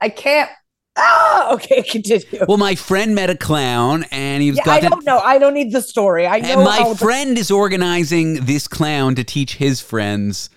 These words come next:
Speaker 2: like, a two-hour clowning workshop.
Speaker 1: Yeah, I know. I know. Continue.
Speaker 2: That's it. That's the whole thing. Do you know anything about clowning?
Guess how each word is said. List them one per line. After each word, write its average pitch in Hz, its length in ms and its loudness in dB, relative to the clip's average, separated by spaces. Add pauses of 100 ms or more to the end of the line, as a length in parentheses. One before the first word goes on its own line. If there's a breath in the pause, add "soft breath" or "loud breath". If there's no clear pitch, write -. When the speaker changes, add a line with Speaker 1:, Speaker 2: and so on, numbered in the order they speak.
(260)
Speaker 2:
like, 110 140 -6
a 117 40 -4
two-hour 117 840 0 (300)
clowning 117 640 -2
workshop. 101 600 -4 (220)
Speaker 1:
Yeah, 247 220 -4
I 254 200 0
know. 226 360 0
I 214 180 -6
know. 175 220 -2
Continue. 156 720 -4
Speaker 2:
That's 147 240 -2
it. 190 140 0
That's 131 140 -2
the 151 60 0
whole 147 120 2
thing. 139 240 0
Do 110 100 -4
you 123 120 4
know 123 200 2
anything 139 340 0
about 151 220 -2
clowning? 170 440 -4